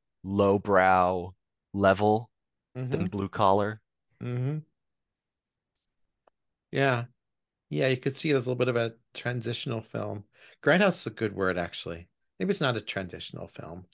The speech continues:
Speaker 2: into the eighties. It's more, it just has a grittier, well, no, it doesn't have a grittier feel. I'm not sure how to put it.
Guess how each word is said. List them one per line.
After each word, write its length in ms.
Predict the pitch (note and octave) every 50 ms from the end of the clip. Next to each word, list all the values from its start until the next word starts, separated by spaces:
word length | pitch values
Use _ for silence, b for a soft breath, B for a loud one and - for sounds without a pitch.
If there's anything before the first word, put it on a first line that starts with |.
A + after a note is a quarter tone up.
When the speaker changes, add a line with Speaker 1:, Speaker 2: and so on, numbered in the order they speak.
| _ _ _ -
Speaker 2:
into 220 | - - A#2+ - -
the 160 | - - F#2
eighties. 480 | F#2+ F2 E2 E2 E2+ E2+ E2 - - _ _ - _ _ _ _ _ _ _ _ _ _ _ _ _ -
It's 180 | - G#2 - -
more, 500 | A#2 G#2+ G#2+ G#2+ G#2+ G#2+ G#2 G2 F2+ - _ _ _ _ _ _ _ _ _ _ _ _ _ _ _ _ _ _ _ _ -
it 120 | D3 B2+
just 180 | - - - -
has 140 | D3 C#3
a 60 | B2+ A2
grittier, 640 | - _ - G2+ F#2 F2+ G2 F#2+ F2 F2 F2 F2 - _ _ _ _ - - -
well, 280 | - E3 F3+ G3+ A3+ A#3
no, 220 | A3+ A3 A#3 B3
it 60 | B3
doesn't 260 | A#3+ G#3+ G#3 G#3 G3
have 120 | E3 C3 G#2+
a 60 | A2
grittier 420 | - - - F#2 E2+ F2 E2+ F2
feel. 440 | E2+ - - - E2+ D#2+ D#2+ E2 E2+ _ _ _ _ _ -
I'm 80 | -
not 140 | F#3+ G#3+ G#3 -
sure 180 | - G#3 G3+
how 140 | F#3 D3+ C#3
to 80 | C3 B2+
put 240 | - - A#2 A2
it. 260 | G2 - - - -